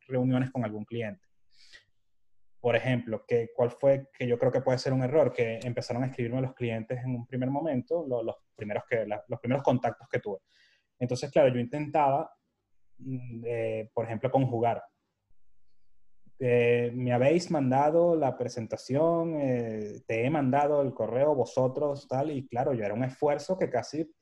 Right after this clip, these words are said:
te digo, Google, o sea, <laughs> porque a veces empezaba con "vosotros", terminaba con "ustedes", y,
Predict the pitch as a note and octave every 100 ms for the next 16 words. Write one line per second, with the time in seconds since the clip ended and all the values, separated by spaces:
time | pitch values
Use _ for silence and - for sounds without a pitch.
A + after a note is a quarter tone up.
0 | B2+ B2 A#2 A#2+ D#3+ D3 F3 D#3 F#2+ _
1 | - - A#2 G2+ _ _ _ _ _ _
2 | C#3 B2+ F#3 C3+ D#3 C3 - C3 - -
3 | - A#2 A#2+ C3+ D#3 D3+ C3 C#3+ D#3+ C#3+
4 | B2 C#3 C#3 E3 C3 A#2+ A#2+ B2+ D3 B2+
5 | - C3 D#3+ E3 D3 B2 G#2+ -